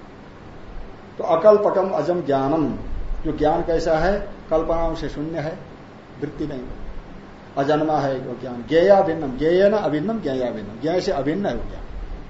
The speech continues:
ज्ञेय जो ब्रह्म होगा, उससे अभिन्न है। प्रत्यक्षते, ऐसा कहा जाता, कहते हैं, ब्रह्मवेत्ता लोग उस ज्ञान को ऐसा मानते हैं, वेदांती लोग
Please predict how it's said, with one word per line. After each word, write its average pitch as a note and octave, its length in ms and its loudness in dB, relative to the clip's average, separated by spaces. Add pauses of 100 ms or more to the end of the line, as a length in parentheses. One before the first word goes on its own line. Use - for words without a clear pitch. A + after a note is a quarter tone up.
(160)
ज्ञेय D3 200 0
जो D3 120 0
ब्रह्म C#3+ 220 -2
होगा, D#3 340 4
उससे D#3+ 240 -4
अभिन्न C#3 320 -4
है। G2 160 -10 (1000)
प्रत्यक्षते, F#3+ 540 2
ऐसा F3 500 2 (600)
कहा E3+ 220 4
जाता, C#3 360 0
कहते E3 380 0
हैं, D3 300 0 (680)
ब्रह्मवेत्ता E3 500 2
लोग F3+ 220 0
उस D#3 160 -6
ज्ञान D3 220 -4
को F#3+ 80 -6
ऐसा C#3 220 -4
मानते A2+ 340 -10
हैं, G#2+ 60 -12
वेदांती C#3 400 -4
लोग G3+ 300 2